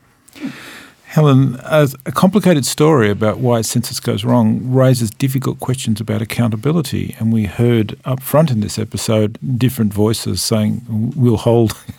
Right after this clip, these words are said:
<laughs> people accountable, heads will roll when only we know which heads." What does,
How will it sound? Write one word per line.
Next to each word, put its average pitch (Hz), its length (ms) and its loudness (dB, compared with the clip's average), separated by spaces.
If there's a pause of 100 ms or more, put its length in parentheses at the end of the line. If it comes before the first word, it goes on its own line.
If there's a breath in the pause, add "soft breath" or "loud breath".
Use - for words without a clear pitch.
(120)
<laughs> - 380 -20
people 110 200 4
accountable, 107 500 2
heads 120 260 2
will 107 160 2
roll 110 340 4
when 104 160 2
only 113 220 4
we 107 100 6
know 110 220 4
which 110 220 0
heads." 95 320 -6 (360 loud breath)
What 151 240 -6
does, 135 280 2